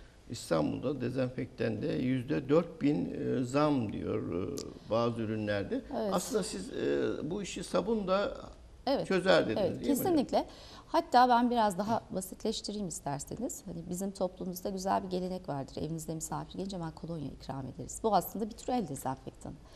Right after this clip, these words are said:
Speaker 2: Yüzde altmışın üzerinde alkol içeren kolonyalar yeterli el dezenfektanı görevi görüyor. Ee,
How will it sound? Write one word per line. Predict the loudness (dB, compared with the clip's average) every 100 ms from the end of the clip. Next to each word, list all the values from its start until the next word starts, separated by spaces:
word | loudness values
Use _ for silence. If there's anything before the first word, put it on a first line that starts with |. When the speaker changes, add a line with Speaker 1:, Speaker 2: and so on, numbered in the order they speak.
| -18 -18 -4
Speaker 2:
Yüzde | -2 6 8
altmışın | 6 2 0 2 2
üzerinde | 2 2 0 2
alkol | 2 2 6 6 4 -4
içeren | -6 -2 -2 -2
kolonyalar | -4 -4 -2 0 2 0 0 -2
yeterli | 0 2 2 0 0
el |
dezenfektanı | -2 -4 -6 -8 -8 -8 -4
görevi | -4 -4 0
görüyor. | 0 0 -4 -8 -14 -20 -20 -20 -20 -20 -14 -8
Ee, | -6 -6 -6